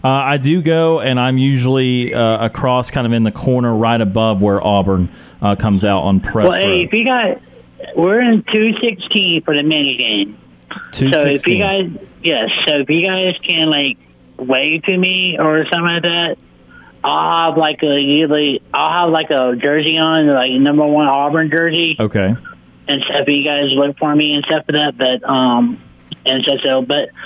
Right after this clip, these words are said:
Speaker 2: I'm hoping that we'll do a lot better this year. But what do you guys think about this last question?
Speaker 1: Sure.
Speaker 2: So what do you guys think about when Texas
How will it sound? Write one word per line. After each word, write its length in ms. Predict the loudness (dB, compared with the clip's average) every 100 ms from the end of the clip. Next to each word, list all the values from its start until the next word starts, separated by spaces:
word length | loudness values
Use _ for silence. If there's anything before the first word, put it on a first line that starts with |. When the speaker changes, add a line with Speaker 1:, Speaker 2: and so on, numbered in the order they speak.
| -12 -12 -12 -4
Speaker 2:
I'm 180 | 0 2
hoping 520 | 2 0 0 0 0
that 200 | 0 2
we'll 220 | 2 2
do 200 | 2 2
a 20 |
lot 200 | 2 0
better 340 | 0 0 2 0
this 140 | 0
year. 220 | 0 0
But 200 | 0 0
what 120 | 0
do 60 | 0
you 120 | 0
guys 200 | 0 -2 -2
think 160 | -2
about 360 | -2 -2 -6 -4
this 160 | -4 -2
last 320 | 0 0 -2 -2
question? 480 | 0 0 -2 -4 -10 -20 -4
Speaker 1:
Sure. 260 | -2 -2 -4 -18 -20 -20 -20 -12 -4 0
Speaker 2:
So 200 | 2 2
what 200 | 2 2
do 60 |
you 140 | 0 0
guys 240 | 0 -2 -2
think 180 | -4 -2
about 640 | -2 -2 0 2 2 -2 -12 -14
when 280 | -4 -2 -2
Texas 580 | -2 -2 -2 -2 -2 -2